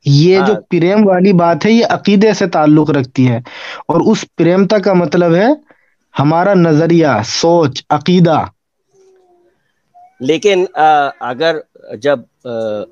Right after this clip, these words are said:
Speaker 2: आ-, आप भगवान, भगवान, अ, या अल्लाह हम बोलेंगे, उनको जब
Speaker 1: हम्म।
Speaker 2: देखेंगे,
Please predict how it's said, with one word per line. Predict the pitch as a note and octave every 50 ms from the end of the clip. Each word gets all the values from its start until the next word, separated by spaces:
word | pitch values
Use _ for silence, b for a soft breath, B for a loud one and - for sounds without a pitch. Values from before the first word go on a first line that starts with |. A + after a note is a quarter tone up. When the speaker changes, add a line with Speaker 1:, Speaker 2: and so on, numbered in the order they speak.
| -
Speaker 2:
आ-, | - A#2 A#2+ - A#2+ C3
आप | B2+
भगवान, | A2+ G2+ A#2 A2 G2+ A#2+ C3 C3+ C#3 C#3+ - - - F2 -
भगवान, | G2 A2+ A2 A2 A#2+ C3 C#3 C3+ B2+ A#2 A2 G#2+ G#2
अ, | - - - B2 A2 A2 G#2+ G#2+ G#2
या | G2+ A#2 A2
अल्लाह | - - A#2 C3 D3 D#3+ D3 A2+ - - _ _ G2+ G#2+
हम | A2+ A2 G#2+
बोलेंगे, | G#2+ G#2+ G#2+ A2 A2 G#2+ G2 F#2 F2+ - A#2+ - - -
उनको | B2+ C3+ C3 - E3 E3
जब | D3 E3 E3 C#3+ C3
Speaker 1:
हम्म। | D3 C#3
Speaker 2:
देखेंगे, | C#3+ C#3 F#3 F#3 F3+ F#3 E3+ C#3 C3+ D3 F3